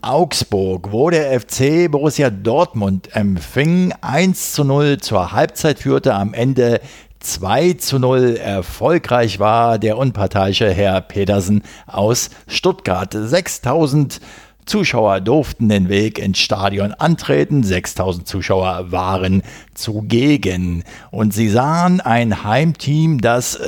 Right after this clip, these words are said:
zehn Kilometer mehr lief als Schwarz-Gelb und sich so den Dreier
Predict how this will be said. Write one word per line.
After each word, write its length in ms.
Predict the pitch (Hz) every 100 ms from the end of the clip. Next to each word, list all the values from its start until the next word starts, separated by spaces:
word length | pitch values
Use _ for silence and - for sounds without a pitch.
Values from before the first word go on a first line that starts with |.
| 127
zehn 600 | - - 135 165 170 160
Kilometer 960 | - - 135 135 127 135 139 127 131 127
mehr 760 | 107 101 104 127 147 131 113 -
lief 580 | 110 101 113 120 92 - -
als 460 | 95 104 - - -
Schwarz-Gelb 1160 | - 98 90 104 - - 113 110 127 180 - - - -
und 220 | 110 117
sich 260 | - 98 -
so 440 | 101 120 131 127 - - -
den 180 | 131 135
Dreier 580 | 117 - 104 101 113